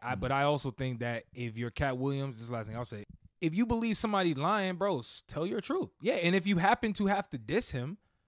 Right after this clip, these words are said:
Speaker 2: Mm-hmm.
Speaker 1: and yeah, he's black and the other guy's black, so what? I'm,
Speaker 2: But
Speaker 1: like,
Speaker 2: it's,
Speaker 1: does, doesn't
Speaker 2: it's,
Speaker 1: mean you have to ho-,
Speaker 2: it's,
Speaker 1: hold your tongue.
Speaker 2: no, I'm saying for me as the
Speaker 1: You know what I'm
Speaker 2: viewer,
Speaker 1: saying?
Speaker 2: as the
Speaker 1: Like,
Speaker 2: listener,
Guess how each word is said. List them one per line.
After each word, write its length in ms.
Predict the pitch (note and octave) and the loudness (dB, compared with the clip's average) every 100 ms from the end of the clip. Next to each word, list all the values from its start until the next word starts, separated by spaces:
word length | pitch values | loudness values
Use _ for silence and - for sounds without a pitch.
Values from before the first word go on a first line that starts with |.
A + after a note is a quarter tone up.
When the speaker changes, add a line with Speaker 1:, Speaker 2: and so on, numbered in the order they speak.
| G#2 | -20
Speaker 2:
Mm-hmm. 180 | E2 E2+ | -18 -8
Speaker 1:
and 220 | D3 D3 A#2+ | -2 0 6
yeah, 200 | G#3 D#3+ | 6 6
he's 240 | D3 D#3+ | 4 0
black 320 | A#2+ C3 D#3 | -2 -2 -2
and 100 | C3+ | -2
the 60 | C#3+ | -2
other 100 | D#3 | 0
guy's 200 | D3 C3 | 0 -2
black, 300 | A#2 C3 D3 | -6 -8 -8
so 200 | - G#3+ | -6 -6
what? 300 | F3 B3+ - | -4 -4 -6
I'm, 120 | D#3+ F3 | -6 2
Speaker 2:
But 100 | F#3+ | 4
Speaker 1:
like, 120 | G#3+ | 6
Speaker 2:
it's, 120 | A3 | 4
Speaker 1:
does, 100 | A#3+ | 6
doesn't 260 | G#3 B3 B3 | 6 6 8
Speaker 2:
it's, 80 | G#3+ | 6
Speaker 1:
mean 180 | B3+ | 6
you 80 | A#3 | 6
have 180 | G#3 G3+ | 6 6
to 100 | G3 | 4
ho-, 160 | C#3 F3 | 4 4
Speaker 2:
it's, 100 | F3+ | 4
Speaker 1:
hold 300 | F3 G3 E3 | 6 6 6
your 120 | D3 | 2
tongue. 280 | - - G#3+ | 0 4 8
Speaker 2:
no, 80 | A3+ | 8
I'm 80 | B3+ | 6
saying 220 | B3+ G3+ | 2 0
for 100 | F3+ | 0
me 240 | F#3+ G#3+ | 2 4
as 160 | F#3 D#3 | 2 2
the 160 | D3 | 0
Speaker 1:
You 140 | C#3 F#3 | 4 6
know 60 | |
what 60 | G3+ | 8
I'm 40 | - | 8
Speaker 2:
viewer, 60 | D3+ | 6
Speaker 1:
saying? 120 | G#3+ | 4
Speaker 2:
as 140 | - | 2
the 60 | F#3 | 4
Speaker 1:
Like, 140 | D3 | 2
Speaker 2:
listener, 460 | - - E3 C#3+ | 2 -2 -4 -6